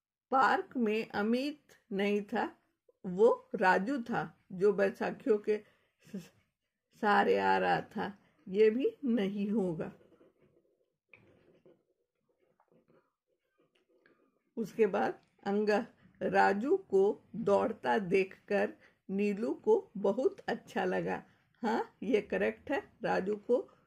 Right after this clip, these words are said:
दौड़ता हुआ देखकर नीलू को बहुत अच्छा लगा, इसलिए हम लोग हाँ लिखेंगे। तो समझ में आ गया बच्चों।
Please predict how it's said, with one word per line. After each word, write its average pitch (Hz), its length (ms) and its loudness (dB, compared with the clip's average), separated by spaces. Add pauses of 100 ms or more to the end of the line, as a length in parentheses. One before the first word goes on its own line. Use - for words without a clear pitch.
(360)
दौड़ता 196 460 -2
हुआ 208 260 0
देखकर 190 480 -2
नीलू 190 420 0
को 190 300 -4 (140)
बहुत 202 320 -2
अच्छा 196 300 -6
लगा, 190 300 -2 (380)
इसलिए 202 320 -2
हम 196 180 -2
लोग 440 200 -2 (140)
हाँ 185 180 -2
लिखेंगे। 175 580 -8 (420)
तो 196 80 -4
समझ 214 340 -6
में 220 180 -6
आ 214 120 -4
गया 208 180 -4
बच्चों। 220 380 -6